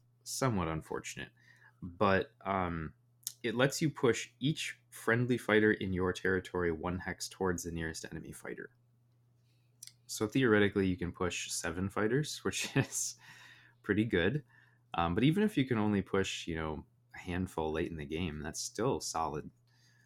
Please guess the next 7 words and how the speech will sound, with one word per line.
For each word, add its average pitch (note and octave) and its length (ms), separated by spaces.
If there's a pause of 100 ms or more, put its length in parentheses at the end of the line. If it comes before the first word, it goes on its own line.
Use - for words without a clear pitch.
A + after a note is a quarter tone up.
(420)
Um, D2 440 (400)
now, E2 80
of E2 120
course, F2+ 260
you F2 60
might E2 240
not E2 220